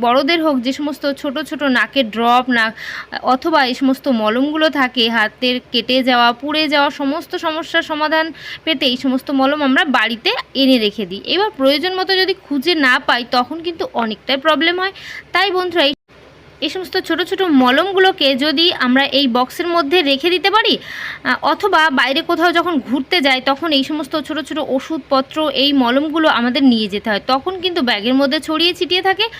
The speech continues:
অনেকটা প্রবলেমের মধ্যে আমাদের তখন পড়তে হয় খুঁজতে গেলে। তাই বন্ধুরা, এরকম একটা বক্সের মধ্যে রাখবেন, তাহলে দেখবেন খুব সহজে বাড়িতে হোক আর কোথাও ঘুরতে গিয়ে হোক, খুব সহজেই খুঁজে পেয়ে যাবেন। চলে এসেছি পরবর্তী টিপসে। পরবর্তী টিপসে এখানে আছে একটা বোতল। তো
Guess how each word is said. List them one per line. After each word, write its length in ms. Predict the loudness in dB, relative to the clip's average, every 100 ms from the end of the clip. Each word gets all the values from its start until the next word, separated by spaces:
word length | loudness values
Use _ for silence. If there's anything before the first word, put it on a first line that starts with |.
| -18 -4
অনেকটা 440 | 0 0 0 -2 -4
প্রবলেমের 560 | 0 0 2 0 2
মধ্যে 240 | 0 2 2
আমাদের 260 | 2 2 0
তখন 240 | -4 -4 0
পড়তে 300 | 0 2 0
হয় 120 | 0
খুঁজতে 420 | 0 -2 0 0
গেলে। 300 | 0 0 -2 -6 -14 -6
তাই 180 | -2 0
বন্ধুরা, 320 | 0 0 0
এরকম 320 | 0 0 0 -2
একটা 220 | 0 2
বক্সের 360 | 2 0 -4
মধ্যে 260 | -4 0 2
রাখবেন, 380 | 2 2 0 0
তাহলে 280 | 0 0 -2
দেখবেন 300 | -2 -2 -2
খুব 180 | -2 -6
সহজে 520 | -2 0 0 0 0
বাড়িতে 460 | 2 0 0 0
হোক 260 | 2 2 0
আর 120 | -4
কোথাও 260 | -4 -4 -4
ঘুরতে 360 | -4 -2 -2
গিয়ে 400 | -2 -2 0 2
হোক, 180 | 4 2 0 -18 -20 -16 -16 -16 -20 -4
খুব 120 | -4
সহজেই 460 | 2 2 2 2 -2 0
খুঁজে 240 | 0 2
পেয়ে 200 | 2 0
যাবেন। 300 | 0 -2 -2
চলে 220 | 0 0 0
এসেছি 200 | -2 -2
পরবর্তী 540 | 2 2 2 0 -2
টিপসে। 300 | -4 -6 -6
পরবর্তী 420 | -2 0 0 -2
টিপসে 340 | -2 -4 -2 -4
এখানে 340 | -2 -2 0
আছে 160 | 0 -2
একটা 180 | -2 -2
বোতল। 460 | 2 0 0 -4
তো 140 | -2